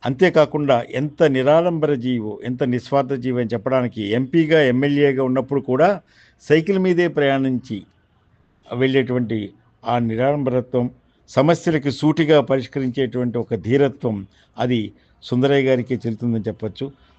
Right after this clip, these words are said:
అటువంటి నిస్వార్థ, ఆ, ప్రజానేత, ఆ, కమ్యూనిస్టు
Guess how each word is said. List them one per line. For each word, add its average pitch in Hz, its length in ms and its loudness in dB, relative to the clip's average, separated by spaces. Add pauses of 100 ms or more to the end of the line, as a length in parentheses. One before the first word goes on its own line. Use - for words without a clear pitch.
(140)
అటువంటి 117 600 -2 (180)
నిస్వార్థ, 123 680 0 (520)
ఆ, 110 80 -2
ప్రజానేత, 127 840 2 (600)
ఆ, 107 320 -4 (300)
కమ్యూనిస్టు 135 840 0